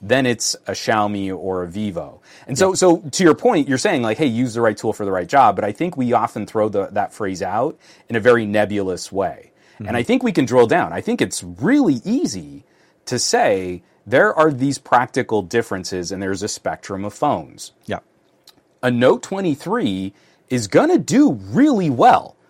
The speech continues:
Speaker 2: Mm-hmm.
Speaker 1: on that spectrum of phones for, for camera sensors that give you a tasty depth of field,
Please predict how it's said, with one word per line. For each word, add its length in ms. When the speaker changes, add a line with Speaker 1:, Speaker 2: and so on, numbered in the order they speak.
Speaker 2:
Mm-hmm. 220
Speaker 1:
on 100
that 200
spectrum 500
of 100
phones 400
for, 300
for 180
camera 320
sensors 480
that 160
give 180
you 420
a 100
tasty 480
depth 300
of 100
field, 640